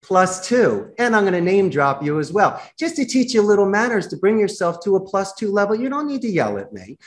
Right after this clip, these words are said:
You could be a nice person on the phone, and I can teach buffer boomerang you with one, two, and three type of questions on how nice you wanna give the response, how you repeat it.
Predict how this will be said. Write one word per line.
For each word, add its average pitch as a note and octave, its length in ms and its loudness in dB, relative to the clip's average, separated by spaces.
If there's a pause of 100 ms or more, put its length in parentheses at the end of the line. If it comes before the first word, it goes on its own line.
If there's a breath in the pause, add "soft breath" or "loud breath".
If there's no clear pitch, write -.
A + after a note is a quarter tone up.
(180 loud breath)
You G#2+ 140 -8
could C#3 140 -6
be F3 120 2
a G#3+ 60 4
nice A3 260 -2
person G3 340 -4
on G3+ 140 0
the A3+ 160 -6
phone, A#2 200 -6 (200 loud breath)
and C#3 140 -2
I C#3+ 80 0
can C#3+ 260 -4
teach - 540 -8
buffer E3 380 -2
boomerang C#3+ 680 0
you A#2+ 180 0
with B2+ 260 -4
one, C#3+ 440 -4
two, D#3 300 -2
and C3 180 -4
three E3 180 -4
type D3 240 -6
of A#2+ 160 -16
questions C3 640 -4 (300 loud breath)
on C3+ 140 0
how C#3 220 0
nice C#3 420 0
you D3 100 0
wanna B2 200 -2
give A#2+ 200 0
the A#2+ 60 -2
response, A#2 680 -4 (160 soft breath)
how G#2 140 -12
you B2+ 160 -2
repeat F3 440 -2
it. D#3+ 280 -4